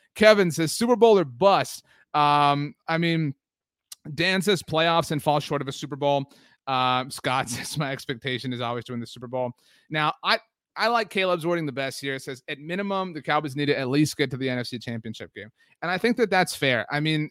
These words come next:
it's, it's hard to win the Super Bowl. It's hard to do what they're doing, right? But they're a really good football team, which is why they're able to pull it off.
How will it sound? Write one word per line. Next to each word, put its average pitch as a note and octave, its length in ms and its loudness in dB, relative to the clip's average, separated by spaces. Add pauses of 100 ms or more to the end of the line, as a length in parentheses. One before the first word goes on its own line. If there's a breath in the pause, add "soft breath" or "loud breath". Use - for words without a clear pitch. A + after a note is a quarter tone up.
(120)
it's, - 260 -2 (460)
it's A#3+ 180 0
hard F3+ 540 -2
to D#3 100 -2
win D3 140 0
the C3 40 -4
Super D3+ 220 -6
Bowl. G2+ 200 -10
It's F3+ 120 -4
hard B3+ 240 4
to F#3 40 0
do F#3 100 6
what E3+ 100 4
they're C3 80 2
doing, D#3 360 2
right? C#3+ 200 2
But C#3 140 -4
they're C#3+ 220 4
a D3 120 -6
really C#3 200 -4
good B2 140 -8
football D3 260 -2
team, A#2 180 -8
which A#2 120 -8
is B2 120 -8
why A#2+ 100 -2
they're A#2+ 140 -4
able A#2 120 -4
to G#2+ 60 -8
pull B2 220 -4
it D3 40 2
off. D#3+ 200 4